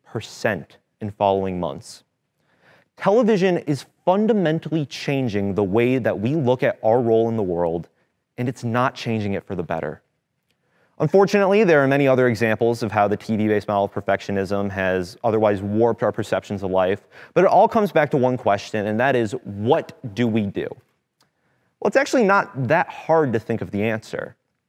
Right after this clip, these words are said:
Realistically, as a society, we just need to collectively decide that our lives are far better than any T V show or movie.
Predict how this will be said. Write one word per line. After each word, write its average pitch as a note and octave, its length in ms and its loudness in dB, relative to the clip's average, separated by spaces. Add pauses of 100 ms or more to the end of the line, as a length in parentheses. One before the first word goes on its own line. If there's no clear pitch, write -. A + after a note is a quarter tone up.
(580)
Realistically, D3+ 840 2 (160)
as A2 360 2
a A2 380 0
society, A2 640 0
we C3+ 140 0
just G#2+ 160 -2
need A#2+ 100 -2
to A2 80 -4
collectively C3+ 560 0
decide G2 520 -2 (320)
that B2 180 2
our E3 200 4
lives A#2+ 440 2
are A#2 160 -2
far D#3 300 2
better G2 480 0
than G#2+ 360 -2 (120)
any B2+ 260 -2
T C#3 180 -4
V C#3 140 0
show B2+ 180 -2
or A#2 100 0
movie. C3 360 -4